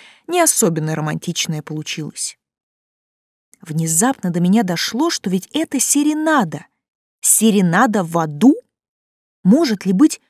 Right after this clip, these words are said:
что-то более дикое? Поскольку хор продолжал надрываться, я вышла на балкон и увидела потрясающую картину.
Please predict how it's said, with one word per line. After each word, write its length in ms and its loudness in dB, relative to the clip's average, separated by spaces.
что-то 400 0
более 460 2
дикое? 520 0
Поскольку 420 0
хор 280 -2
продолжал 580 0
надрываться, 840 -2
я 200 4
вышла 300 -4
на 140 -2
балкон 520 -2
и 80 0
увидела 420 2
потрясающую 840 -2
картину. 540 -10